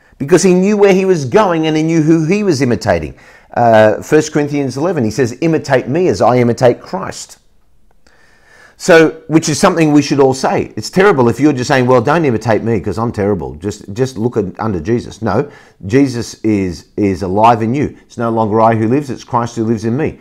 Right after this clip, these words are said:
Therefore, people should be able to see Christ in you the longer you're a Christian. Paul's message included an element of very personal, intimate discipleship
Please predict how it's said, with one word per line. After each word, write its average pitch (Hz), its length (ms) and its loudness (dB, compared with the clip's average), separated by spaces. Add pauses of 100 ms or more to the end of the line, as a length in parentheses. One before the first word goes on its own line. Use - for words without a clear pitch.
(140)
Therefore, 117 400 2
people 113 240 0
should 107 180 -4
be 110 60 0
able 104 120 0
to 98 60 -4
see 113 200 -2
Christ 110 460 -4
in 104 200 -4
you 101 200 -4
the 104 100 -4
longer 92 260 -4
you're 98 220 -4
a 98 40 -10
Christian. - 360 -14 (1120)
Paul's 196 460 6
message 123 1040 -4 (520)
included 127 580 2
an 117 220 -6
element 127 540 0
of 98 220 0
very 143 760 -2 (480)
personal, 123 720 -2 (200)
intimate 131 760 -4
discipleship 104 920 -8